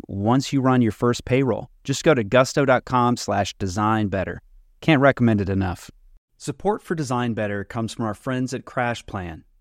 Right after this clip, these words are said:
Visit crash plan dot com slash design better to sign up for a free trial and take advantage of one of their limited time buy one, get one offers.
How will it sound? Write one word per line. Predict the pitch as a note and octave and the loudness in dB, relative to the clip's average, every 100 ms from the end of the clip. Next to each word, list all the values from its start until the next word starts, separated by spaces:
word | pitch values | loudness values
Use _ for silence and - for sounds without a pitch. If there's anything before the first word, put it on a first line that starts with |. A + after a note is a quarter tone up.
| _ | _
Visit | C3 B2 A#2 | -4 -4 -6
crash | - C#3+ D#3+ - | -4 -2 -2 -4
plan | - D3+ C#3+ | -4 -2 -2
dot | A#2+ A2+ A2 - | -2 -2 -2 -6
com | B2 G#2+ G2 F#2+ | -6 -4 -4 -8
slash | - G#2+ G2 - | -4 -2 -2 -6
design | - F#2 A2 A#2 B2 | -12 -6 -2 -2 -2
better | A2+ G2+ F#2+ F2 _ | -4 -4 -6 -10 _
to | - | -8
sign | - D3+ E3+ | -2 0 0
up | F3+ | 0
for | D#3+ | -2
a | C3 | -4
free | - C#3 | -4 -6
trial | B2 C3 B2 B2 | -4 0 0 0
and | G#2 F#2+ | -4 -6
take | C3+ B2+ | -6 -4
advantage | A2 A2 A2 G#2 | -4 -4 -4 -4
of | - F#2 | -8 -8
one | G#2 | -6
of | G#2 | -6
their | F#2 F#2+ | -6 -6
limited | G2+ B2 C3 A#2+ | -4 -4 -4 -6
time | B2 A#2 A#2 G#2+ | -6 -4 -4 -6
buy | F2 G#2 A2 | -4 -4 -2
one, | A2 G#2 G2 | -4 -4 -6
get | F2 G#2 | -6 -8
one | F#2+ F2 | -8 -12
offers. | E2 - - - - | -12 -14 -16 -18 -18